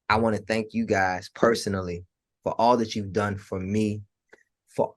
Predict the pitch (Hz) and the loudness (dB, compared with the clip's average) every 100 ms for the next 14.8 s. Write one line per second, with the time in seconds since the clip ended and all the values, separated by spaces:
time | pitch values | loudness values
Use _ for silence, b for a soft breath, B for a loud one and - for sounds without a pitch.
0 | - 131 143 143 131 - - 127 110 104 | -6 4 6 6 4 -4 -4 -2 -2 -2
1 | 104 - - 175 185 113 82 - _ _ | -6 -10 -4 0 2 2 0 -10 _ _
2 | _ _ _ _ _ _ - 104 87 98 | _ _ _ _ _ _ -6 -4 -4 0
3 | 110 107 98 90 98 98 90 87 87 95 | 0 2 -2 -4 -4 -4 -4 -8 -10 -10
4 | 101 123 120 113 101 - - 135 131 - | -6 -2 0 -2 -4 -8 -4 -4 -4 -2
5 | 120 117 107 104 95 95 107 101 95 85 | -2 0 -2 -2 -4 -6 -4 2 2 0
6 | - 101 104 101 117 117 120 117 - 110 | -8 -8 -6 -2 -2 0 0 -2 -8 -2
7 | 117 113 - - B B B B - 117 | -2 -2 -8 -20 B B B B -8 -4
8 | 117 110 104 - 104 113 123 135 123 120 | 0 2 0 -4 -6 -2 0 2 4 4
9 | 113 110 _ _ _ - 104 95 _ _ | 4 0 _ _ _ -6 -6 -6 _ _
10 | _ _ _ _ _ 143 156 131 104 101 | _ _ _ _ _ 4 4 6 2 0
11 | 101 101 95 87 82 - - 180 160 139 | -2 -2 -2 -4 -8 -8 -4 -2 0 0
12 | 123 113 131 127 123 120 - 123 120 120 | 0 4 4 4 2 -4 -2 0 0 -2
13 | - 120 120 113 - 117 - - 120 120 | -6 -4 -2 -2 -2 -2 0 2 2 0
14 | - 113 110 110 107 90 87 | 0 2 4 4 4 2 -8